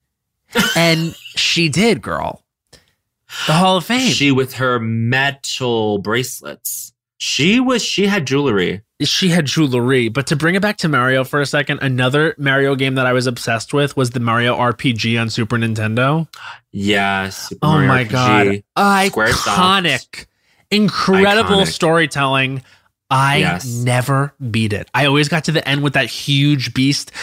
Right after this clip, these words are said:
Speaker 1: the, like, cloud or whatever fighting. And I was just like, "I can never beat this."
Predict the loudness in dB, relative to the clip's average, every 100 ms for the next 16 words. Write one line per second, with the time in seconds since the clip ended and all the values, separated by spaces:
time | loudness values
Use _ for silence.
0 | -6 -2 0 -2 -2 0 2 2 2 0
1 | -2 0 0 0 -4 -12 -6 0 2 2
2 | 0 0 0 0 -2 -4 -6 -4 -2 0
3 | 0 0 0 -2 -4 -4 -8